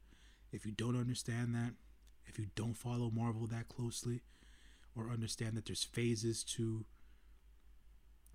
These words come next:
the, the releases of the movie, I cannot help you in that regard.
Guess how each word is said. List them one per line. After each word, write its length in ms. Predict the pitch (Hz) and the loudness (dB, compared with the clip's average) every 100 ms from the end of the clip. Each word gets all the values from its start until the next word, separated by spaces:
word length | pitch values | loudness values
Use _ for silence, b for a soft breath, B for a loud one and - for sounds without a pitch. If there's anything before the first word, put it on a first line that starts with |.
| - 120 | -8 -4
the, 440 | 110 117 110 107 - | 2 2 4 0 2
the 220 | 110 104 | 2 2
releases 420 | 104 123 123 113 | 2 2 2 0
of 80 | 120 | 0
the 80 | 107 | 2
movie, 400 | 120 117 117 - - - - - - - b b b b b b b b b - - - - - - - - - - - - - - - - | 2 2 0 -2 -16 -20 -20 -20 -20 -20 b b b b b b b b b -20 -20 -20 -20 -20 -20 -20 -20 -20 -20 -20 -20 -20 -20 -8 -2
I 100 | 139 | 2
cannot 340 | 170 147 117 | 4 4 2
help 280 | 143 151 - | 2 2 4
you 260 | 196 214 - - - - - | 4 4 0 -10 -16 -16 -6
in 120 | 151 156 | 0 0
that 160 | 170 | 0
regard. 460 | 175 160 180 196 | 0 2 2 2